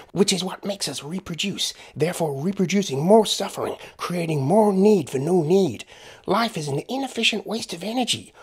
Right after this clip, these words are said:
All life steals energy from each other. It's inefficient. It's wasteful. We're just saying enough. We want the right to not exist. That's all we're saying. We want people to have the discussion about ending this suffering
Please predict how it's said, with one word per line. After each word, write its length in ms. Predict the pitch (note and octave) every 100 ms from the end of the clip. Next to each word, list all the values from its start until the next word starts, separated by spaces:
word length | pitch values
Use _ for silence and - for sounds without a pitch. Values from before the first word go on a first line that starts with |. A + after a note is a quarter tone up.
| - -
All 240 | - F#3+ G#3+
life 260 | F#3 E3
steals 680 | - - - C#3 C#3 C#3 B2+
energy 380 | B2+ B2+ C3 B2+
from 280 | A#2 C#3+ B2
each 160 | A#2 -
other. 300 | G2+ - - - -
It's 160 | - -
inefficient. 680 | G3 G3 G3 A3+ - - - - -
It's 220 | - -
wasteful. 640 | - E3 G#3+ - - - - - -
We're 200 | - B3
just 200 | C#4 B3+
saying 340 | - G#3 G3+ G#3
enough. 480 | - B2 B2 D3 - - - -
We 100 | G3+
want 240 | B3 A#3+ -
the 80 |
right 340 | F3 F3+ F3+ -
to 80 | B2+
not 340 | - D#3 F#3+
exist. 480 | E3+ C#3 B2+ - - - - -
That's 240 | - - -
all 160 | A3+
we're 160 | A3 F#3+
saying. 400 | - C3 A#2+ - - -
We 100 | G#3
want 240 | B3+ A#3+ A3
people 380 | G3 F#3+ G3 -
to 80 | -
have 220 | - -
the 80 | -
discussion 560 | B3+ A3+ - F#3 - G3 - -
about 240 | B2+ - -
ending 320 | A#3+ A3+ G3
this 120 | F#3+
suffering 460 | - F3+ - A3